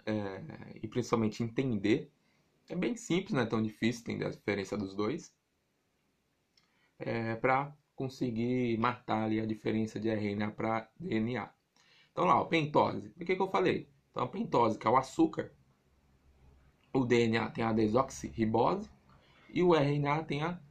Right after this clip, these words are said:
ribose, ok? É, o D N A tem a, o filamento duplo e o D N, o, o R N A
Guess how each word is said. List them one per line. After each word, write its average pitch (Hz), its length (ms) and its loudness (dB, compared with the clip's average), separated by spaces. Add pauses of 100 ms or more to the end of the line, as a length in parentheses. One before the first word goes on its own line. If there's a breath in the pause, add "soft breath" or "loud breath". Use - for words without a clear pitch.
(160)
ribose, 160 600 0 (880)
ok? - 360 -6 (960 soft breath)
É, 101 500 -8 (680)
o 165 100 -2
D 170 100 6 (100)
N 165 120 6
A 110 260 0 (480)
tem 123 160 4
a, 104 100 2
o 107 80 -4
filamento 107 580 0 (120)
duplo 160 500 2 (1400)
e 147 80 -2
o 160 60 6
D 151 100 4
N, 147 280 4
o, 101 680 2
o 135 140 2
R 127 160 2
N 131 160 0
A 143 160 -2